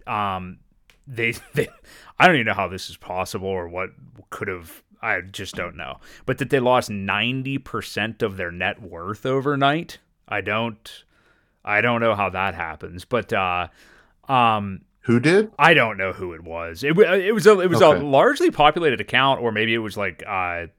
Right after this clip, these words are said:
Speaker 1: some kind of Russian bot stuff going on because it had, like, tons of likes and comments.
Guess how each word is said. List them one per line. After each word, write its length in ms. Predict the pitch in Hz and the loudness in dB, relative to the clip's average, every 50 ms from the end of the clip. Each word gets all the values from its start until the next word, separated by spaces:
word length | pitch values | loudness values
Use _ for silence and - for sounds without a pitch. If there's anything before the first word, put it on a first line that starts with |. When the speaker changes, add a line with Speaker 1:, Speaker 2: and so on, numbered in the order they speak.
| _ | _
Speaker 1:
some 260 | - - - 131 107 98 | -14 -8 -6 -4 -4 -4
kind 220 | - - 104 98 | -2 -2 0 0
of 240 | 95 90 82 80 80 76 | -2 -4 -8 -14 -20 -16
Russian 520 | 95 98 101 104 104 - - 101 90 87 - | -10 -6 -4 -4 -4 -4 -6 -10 -10 -12 -10
bot 320 | 104 98 98 101 107 - - | -8 -6 -4 -4 -4 -6 -8
stuff 320 | - - - 110 104 - | -10 -4 -2 -2 -2 -2
going 240 | - 117 113 113 110 | -4 -4 -4 -4 -2
on 180 | 110 110 117 110 | -2 -2 -2 -4
because 260 | 110 - 104 92 98 | -4 -8 -10 -10 -8
it 40 | 95 | -6
had, 160 | 95 95 92 | -4 -4 -4
like, 200 | 92 92 90 - | -6 -8 -10 -10
tons 280 | - - 113 110 107 101 | -10 -10 -8 -8 -8 -10
of 120 | 95 90 | -12 -12
likes 320 | 90 90 92 95 95 - - | -10 -8 -8 -8 -8 -10 -16
and 120 | 95 85 | -16 -12
comments. 520 | - 104 101 98 95 90 73 73 - - | -8 -6 -6 -6 -6 -10 -12 -16 -18 -20